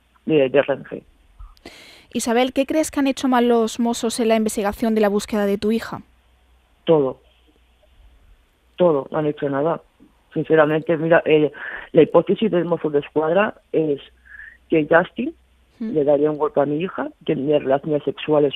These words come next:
Speaker 1: o no, consentidas o no, no se sabe. Esas son suposiciones del mozo de escuadra, ¿eh?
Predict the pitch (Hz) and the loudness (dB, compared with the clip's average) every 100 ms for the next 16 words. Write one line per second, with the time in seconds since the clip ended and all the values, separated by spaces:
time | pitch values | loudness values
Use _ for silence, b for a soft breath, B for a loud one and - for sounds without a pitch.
0 | - 156 151 151 - 147 - - 147 143 | -2 -2 0 0 0 -2 -2 -8 -2 0
1 | 135 - 143 147 247 - - 143 - 160 | 0 -2 -2 -2 -4 -8 -10 -10 -4 -4
2 | 240 - _ - 156 - 160 151 156 156 | -4 -10 _ -6 -4 -2 -2 -2 -2 -4
3 | - 175 165 - 165 156 147 139 - 131 | 0 0 0 -4 0 0 0 -4 0 2
4 | 120 127 180 | 2 0 -2